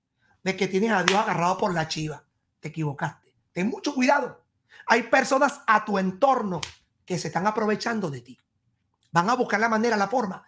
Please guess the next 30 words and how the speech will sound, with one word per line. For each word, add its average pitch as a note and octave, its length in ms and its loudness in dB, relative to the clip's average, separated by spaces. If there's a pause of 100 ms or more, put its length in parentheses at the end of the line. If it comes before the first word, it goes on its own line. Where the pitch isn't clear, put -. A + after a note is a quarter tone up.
(240)
de A3 100 2
extraer A3 800 0 (220)
lo F#3 200 0
mejor F3+ 300 0
de G#3 100 0
tu F3 140 -6
vida. C3 280 -10 (1300)
Divorciados G#3+ 680 2
y A3 80 2
divorciadas. F#3 720 -2 (840)
Te F#3 140 4
veo G#3+ 120 2
sentimentalmente G#3 1000 0
como G3 400 -2 (420)
entre F#3+ 260 2
la F3 60 2
espada F3 240 0
y - 20 0
la G#3 120 2
pared. D3+ 160 -2
Te D#3 80 -4
veo F3+ 120 0
como B3 200 -6
que, - 260 -10 (600)
te F3+ 120 0
veo C4+ 100 4
así C#4 220 2
como G3 340 0 (840)
ahogado, F3+ 600 4
ahogada. D3+ 600 0